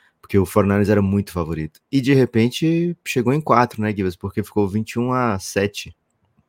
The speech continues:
Com o, o Lions bem pertinho do, da endzone pra fazer vinte e oito a sete. É, e aí, depois disso, parou de pontuar, é, foi pro intervalo, time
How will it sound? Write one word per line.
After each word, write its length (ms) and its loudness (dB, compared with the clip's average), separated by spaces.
Com 460 0
o, 240 -2
o 40 0
Lions 560 2
bem 160 -2
pertinho 480 -2
do, 260 -2
da 220 -2
endzone 320 -2
pra 140 -4
fazer 260 0
vinte 220 -4
e 80 0
oito 160 0
a 80 2
sete. 400 -4
É, 360 -4
e 160 0
aí, 280 2
depois 440 0
disso, 800 -2
parou 280 0
de 100 -6
pontuar, 1040 -2
é, 100 -6
foi 160 -2
pro 120 -2
intervalo, 720 2
time 180 -8